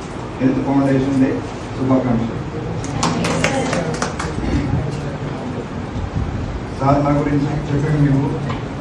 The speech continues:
నేను కావాల్సిందే ప్రతి ఒక్క ఫార్మర్ ఫ్యూచర్లో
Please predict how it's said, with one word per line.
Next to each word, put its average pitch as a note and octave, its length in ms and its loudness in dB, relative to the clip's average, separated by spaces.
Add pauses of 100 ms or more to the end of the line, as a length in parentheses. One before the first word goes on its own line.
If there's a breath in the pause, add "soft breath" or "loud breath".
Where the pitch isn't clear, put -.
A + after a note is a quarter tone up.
(540)
నేను C#3 280 2
కావాల్సిందే D#3+ 680 4 (920)
ప్రతి D#3 260 4
ఒక్క F#3+ 360 4
ఫార్మర్ E3+ 440 4 (720)
ఫ్యూచర్లో F#3 680 4